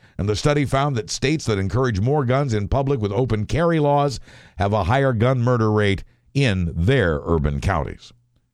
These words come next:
A state investigation in Florida has revealed that the state had, for over a year,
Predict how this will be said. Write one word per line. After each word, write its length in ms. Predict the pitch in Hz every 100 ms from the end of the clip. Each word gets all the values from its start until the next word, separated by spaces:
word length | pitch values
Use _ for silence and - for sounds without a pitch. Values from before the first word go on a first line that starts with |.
| _ _ _ _ _ _ _ _ _ -
A 40 |
state 260 | - 123 123
investigation 720 | 101 117 110 104 110 98 104
in 120 | 104
Florida 520 | - 135 127 101 104
has 200 | 98 98
revealed 480 | 98 87 113 127 127
that 100 | 107
the 100 | 107
state 300 | - 123 123
had, 320 | 85 123 143
for 160 | 104 101
over 280 | 131 151 165
a 60 |
year, 420 | 147 92 82 98